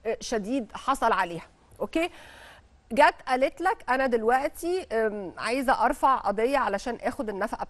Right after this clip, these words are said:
بتاعتي واخد المؤخر بتاعي وكده". حضرتك كمحامي انت عارف هتقول لها: "احنا هياخد وقت". آه، ما-، مش، يعني مش هتروح بكره المحكمه تعمل القضيه، بعد بكره ولا حتى بعد شهر،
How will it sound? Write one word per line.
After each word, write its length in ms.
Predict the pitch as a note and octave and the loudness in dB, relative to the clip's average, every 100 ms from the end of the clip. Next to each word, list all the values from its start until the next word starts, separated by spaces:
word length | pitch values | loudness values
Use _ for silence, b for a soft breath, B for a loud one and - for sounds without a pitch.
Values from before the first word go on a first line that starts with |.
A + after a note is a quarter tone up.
| - | -2
بتاعتي 400 | A3+ B3+ - B3+ | 0 0 -2 -6
واخد 280 | G3+ A#3+ | -4 -6
المؤخر 460 | G3 E3+ A3+ - G#3 | -6 -4 -6 -2 -2
بتاعي 440 | F#3 - G#3+ B3 | -2 -6 -4 -4
وكده". 280 | A#3+ - - B B B | -6 -8 -10 B B B
حضرتك 460 | B3+ B3 E4 A4 | 0 0 0 -4
كمحامي 640 | - G#3+ A3 C#4 D4 D4 C#4 _ | -4 -4 -4 -6 -6 -6 -12 _
انت 160 | C#4 D4+ | -4 -2
عارف 440 | G#3 F#3 G#3 D#4 - - _ _ | -4 -4 -8 -10 -16 -20 _ _
هتقول 300 | A#3 A#3+ G#3 F#3+ | -10 -8 -8 -6
لها: 120 | A#3+ | -8
"احنا 300 | - A#3 G3+ G3+ | -8 -8 -8 -10
هياخد 280 | G#3+ - B3 | -10 -10 -8
وقت". 320 | F#4 - - b b b b b | -8 -10 -20 b b b b b
آه، 60 | - - | -12 -10
ما-، 80 | D3 | -8
مش، 120 | F#3 | -8
يعني 400 | G3 G3 F#3 F#3 | -6 -6 -4 -4
مش 140 | F#3+ A3 | -6 -8
هتروح 220 | G#3 C4 | -4 -4
بكره 260 | G#3+ A#3+ G#3 | -4 -4 -6
المحكمه 560 | F#3 - A#3 A#3+ B3+ - | -6 -6 -4 -2 -4 -4
تعمل 260 | - A3+ G3 | -4 -4 -4
القضيه، 500 | - F3 G3 A#3+ F4 b b | -6 -6 -4 -4 -4 b b
بعد 220 | - A3 G3+ | -4 -2 -4
بكره 340 | G3+ - A#3 | -8 -4 -2
ولا 200 | G3 F3+ | -2 -4
حتى 240 | A3+ - | -8 -4
بعد 260 | F#3 G3+ F#3 | -4 -4 -6
شهر، 320 | - A3 D#4 | -6 -6 -6